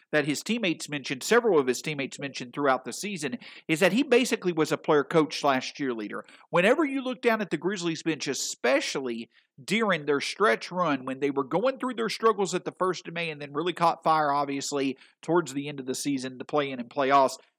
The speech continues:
Tim Frazier was the one standing up. He was the first one to greet players coming off the court, the one standing up on one end of the bench while Taylor Jenkins was coaching at the other end of the bench, talking players up, talking to them, whether it was negative or positive, giving direction, so on and so forth. Tim Frazier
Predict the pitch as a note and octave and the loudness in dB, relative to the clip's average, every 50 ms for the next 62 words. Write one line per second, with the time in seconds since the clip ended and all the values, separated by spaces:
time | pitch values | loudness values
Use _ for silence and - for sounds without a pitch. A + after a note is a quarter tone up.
0 | _ - - A#3+ C#4+ C4+ - B3+ B3+ A3 A#3 A#3 G#3+ G#3 E3+ F#3+ F#3 G3 G3 F3+ | _ -2 -2 -2 0 2 4 4 4 4 2 0 0 0 0 0 -2 -2 -2 -4
1 | F3 - G3 F#3 F3 D#3+ D#3 D3 C3+ A2+ - - E3 F#3+ F#3+ D3+ - D3 - - | -4 -2 -2 -2 -2 -2 -2 -2 -2 -4 -4 -4 -4 -2 0 0 0 0 0 2
2 | A3+ B3+ A#3+ - A#3 A#3 A3 G#3+ F#3+ F#3+ A3 G#3 - F3+ G3+ G3+ F#3 - - G3+ | 2 2 2 0 -2 -4 -2 -4 -4 -4 -6 -6 -4 -2 -2 -2 -2 -2 -2 -4
3 | G3 G3 G3 F#3+ - G3 F3 - F#3+ G3+ G3 F3+ - - _ _ _ - D#3 D3 | -2 0 -2 -2 -2 -4 -4 0 2 2 2 0 -2 -8 _ _ _ 0 2 2
4 | D3+ F3 G#3+ A3+ A3+ - - A#3 A#3 G#3+ G#3+ G#3 G#3+ G#3 F#3 G3 F3+ E3 E3+ F#3 | 4 2 0 0 0 -2 0 0 0 0 0 0 0 0 0 0 0 0 0 0
5 | G3 G3 G#3 G3 F#3 F3+ F3 D#3+ F#3+ G3 F3 - - D3+ C#3 - F3+ F#3+ F#3 F3 | 0 0 -4 -6 -4 -2 0 0 2 0 0 0 -2 -2 0 0 0 0 0 0
6 | D3 F3 F#3 E3+ F3 C#3+ C3 C#3+ C3 - - F#3 F3 D3+ D#3+ D3+ C3+ - D3+ E3 | 0 -2 -2 -2 -4 -6 -6 -10 -6 -2 0 0 0 0 -4 -12 -8 -4 -2 -2
7 | E3+ D#3+ F3 F3 E3+ E3 E3 D#3 F3 F3 D#3 - - - - - _ - - F3+ | 0 0 0 -2 -2 -2 -4 -2 0 0 -2 -4 -8 -12 -14 -20 _ -4 2 6
8 | G3 A3+ A3 A3+ G#3+ G3+ - F#3 G#3 G3+ F#3 F3 D#3+ F#3 F3 F3 E3 E3 - _ | 6 6 6 4 0 -2 0 0 2 2 2 2 4 4 4 4 2 0 -6 _
9 | _ _ - F3+ F#3 G3+ G#3 G3+ - G#3+ F#3 E3+ - F#3+ G3+ G3 E3+ G3 F#3 F3 | _ _ 2 4 6 8 6 6 4 0 -4 -4 -2 -4 -2 0 0 -2 -2 -2
10 | D3+ D#3+ D#3 F3 D#3+ D#3 C#3+ A#2+ C3+ B2 A#2+ C3+ B2 B2 A#2 B2 B2+ - - F#3+ | -2 0 2 2 4 4 2 0 0 -2 -2 -4 -6 -6 -6 -6 -4 0 2 4
11 | G#3 G#3 F#3+ F3 F3+ D3+ D3 F3 F3 E3 E3 D3+ E3 E3 D#3 - - E3 D#3 - | 4 4 2 0 -4 -4 -6 -8 -6 -4 -2 2 2 2 2 0 -4 -6 -6 -8
12 | _ _ _ _ _ - - G3 G3 F#3 F#3 E3 D3 C3+ B2 - - - G3+ F#3+ | _ _ _ _ _ -2 0 2 2 2 2 0 -2 -4 -8 -4 2 2 2 2
13 | - - D#3 D3 C#3 C3+ - _ _ _ _ - - C#4 F4+ F4 D#4+ - - B3+ | 4 6 6 6 6 4 2 _ _ _ _ -2 -2 0 0 -2 -2 2 4 4
14 | B3 A#3 F3 F#3 F#3 E3 | 6 6 6 4 2 2